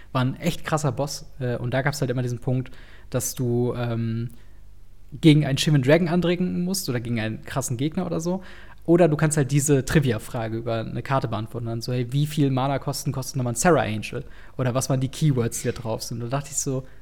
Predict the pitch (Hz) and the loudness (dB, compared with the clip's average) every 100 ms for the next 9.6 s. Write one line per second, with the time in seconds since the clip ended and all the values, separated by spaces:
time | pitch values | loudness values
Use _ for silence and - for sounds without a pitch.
0 | - 220 - 185 170 160 147 147 - 147 | -2 0 2 2 4 6 4 2 -2 0
1 | 151 151 127 127 131 127 113 - - 123 | 0 0 -2 -2 -4 -4 -4 -6 -6 -4
2 | - - 147 147 156 156 151 160 - 151 | -2 0 2 2 0 0 0 -4 0 -2
3 | 151 151 143 123 131 - 123 - 123 120 | 0 2 2 0 -2 -2 -4 -2 -2 -2
4 | 117 - - 139 147 147 110 - 123 120 | -4 -10 -6 0 0 0 -4 -6 -6 -6
5 | - - - - - - - 135 147 135 | -6 -10 -16 -18 -12 -6 2 2 2 -2
6 | 143 139 - 147 147 - 165 - - - | -6 -6 -4 -4 -6 -8 -10 -12 -16 -16
7 | - - - 143 135 135 131 131 151 - | -16 -16 -6 2 4 4 4 2 0 -2
8 | 156 147 - - 135 131 - 226 233 - | -4 -6 -6 -2 0 0 2 0 0 -2
9 | 196 170 170 170 165 - | -2 2 2 2 -2 -12